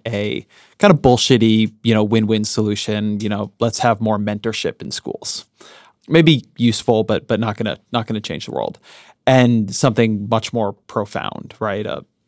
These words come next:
big change in taxation, or let's say busing, right? Busing to ensure school integration.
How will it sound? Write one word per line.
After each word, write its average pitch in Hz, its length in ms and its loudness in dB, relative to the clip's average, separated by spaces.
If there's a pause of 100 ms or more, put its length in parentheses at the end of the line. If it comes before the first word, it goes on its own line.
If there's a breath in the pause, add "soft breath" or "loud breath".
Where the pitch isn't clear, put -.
(100)
big 123 180 0
change 113 300 -8
in 113 80 -4
taxation, 110 880 -4 (100)
or 160 320 2
let's 147 180 -4
say 147 120 0
busing, 131 420 -2 (380)
right? 113 280 -2 (480)
Busing 151 580 0
to 117 120 -4
ensure 113 260 0
school 113 360 -2
integration. 120 680 -4